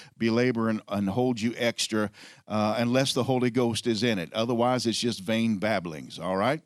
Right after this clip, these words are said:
But I, if I was gonna title this message today, it would be Burn, Baby, Burn. Mm, slap your neighbor a high five and say, "This is gonna get crazy up in here today."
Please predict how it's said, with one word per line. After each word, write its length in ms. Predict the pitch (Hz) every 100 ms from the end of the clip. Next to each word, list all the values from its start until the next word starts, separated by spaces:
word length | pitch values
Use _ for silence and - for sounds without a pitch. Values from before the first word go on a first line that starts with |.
| - - - - - _ -
But 120 | 160
I, 160 | 190 202
if 160 | 196 202
I 60 |
was 100 | 185
gonna 180 | 170 277
title 360 | 226 226 220 208
this 180 | 190
message 460 | 190 190 185 175 -
today, 380 | 165 143 180 175
it 100 | 170
would 160 | 160
be 140 | 131 160
Burn, 800 | 117 101 269 302 254 170 143 123
Baby, 600 | 95 156 185 180 196 190 - _ _ - 165
Burn. 560 | 165 175 147 107 - - - _ _ _ _ _ _ _ _ _
Mm, 680 | 143 170 185 185 185 190 190
slap 360 | 170 170 180 190
your 200 | 180 185
neighbor 280 | 180 196 165
a 120 | 147
high 260 | 147 190 175
five 320 | 175 180 202
and 100 | 165
say, 120 | 175
"This 240 | 175 202
is 60 | 180
gonna 280 | 156 185 185
get 220 | 180 190
crazy 640 | 175 269 330 311 202 160 123 190 -
up 180 | 226 226
in 140 | 208
here 260 | 170 226 247
today." 760 | - 175 131 185 226 123 69